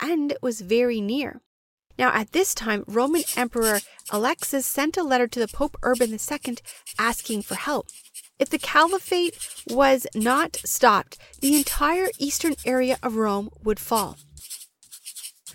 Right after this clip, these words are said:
Pope Urban the Second called for a council at Clermont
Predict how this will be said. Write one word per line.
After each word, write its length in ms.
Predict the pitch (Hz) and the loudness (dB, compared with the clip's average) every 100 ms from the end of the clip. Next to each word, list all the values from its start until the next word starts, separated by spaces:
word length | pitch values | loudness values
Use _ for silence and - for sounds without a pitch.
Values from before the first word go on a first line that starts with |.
| - | -2
Pope 240 | 294 370 - | 4 4 4
Urban 300 | - 285 294 | 2 2 2
the 100 | 302 | 0
Second 400 | 294 196 185 190 | 0 -4 -6 -10
called 380 | - 220 233 254 - | -2 2 2 0 -4
for 160 | - 254 | 0 0
a 60 | |
council 480 | - - 220 - 247 | 0 -4 -4 -2 -2
at 140 | - - | -2 -8
Clermont 560 | - 208 190 - - | -6 -6 -6 -12 -20